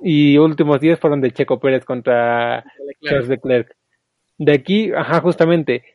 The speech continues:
Speaker 1: Hamilton quinta posición, eh, un Mercedes que creo que se está viendo bastante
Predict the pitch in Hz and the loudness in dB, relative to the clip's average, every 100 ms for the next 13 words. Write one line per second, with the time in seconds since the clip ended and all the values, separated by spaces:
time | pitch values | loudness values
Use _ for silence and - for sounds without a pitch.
0 | _ 170 175 156 143 - 170 165 151 135 | _ 0 2 0 -2 -4 0 0 -2 -8
1 | 135 190 214 214 _ _ _ _ 170 156 | -2 2 2 0 _ _ _ _ 0 4
2 | 151 147 147 160 170 165 165 170 156 - | 4 4 2 2 2 2 2 2 0 -2
3 | 127 120 120 - - _ 160 160 160 131 | 0 0 -2 -6 -18 _ 0 2 0 0
4 | 147 156 160 127 - 147 143 151 143 139 | 0 2 2 0 0 -6 -2 0 2 2
5 | 131 123 | 0 -2